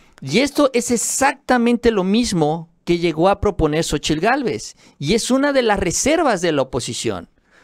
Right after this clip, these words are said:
O sea que eventualmente esta reserva sí se puede avalar, a pesar de que el presidente dijo que no,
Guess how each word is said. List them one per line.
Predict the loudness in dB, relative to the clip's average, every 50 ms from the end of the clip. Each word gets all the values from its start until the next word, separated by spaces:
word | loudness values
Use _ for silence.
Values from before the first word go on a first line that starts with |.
| _ _ _
O | -2 0
sea | 2 0 0 2
que | 0 0
eventualmente | 2 0 -2 0 2 2 2 2 2 2 2 2 0 -2 -2 -2 0 0
esta | 0 -2 0 -2 -2 -2
reserva | 0 -4 -4 -2 0 0 2 2 2 2 2 2 0 -2 -6 -8 _ _ _ _ _ _ _
sí | _ -8 -6 -4 -2 -2 -2 -2
se | -2 0 -2 -2 -4
puede | -4 _ 2 6 6 6 6 6 2 0 0 0 -2 0
avalar, | 0 2 2 2 0 2 2 2 2 0 -2 -4 -8 _ _ _ _ _ _ _ _ _ _ _
a | 0 0 0 0
pesar | -2 -4 -2 0 0 2 2 2
de | 0 -4 -2
que | -2 -4
el | -2
presidente | -2 -6 -6 -4 -4 -4 -2 -2 -4 -2 -2 -2
dijo | -2 -2 -4 -4 -6 -6
que | -4 -6 -6
no, | -4 -2 -2 0 0 0 -2 -4 -6 -8 -12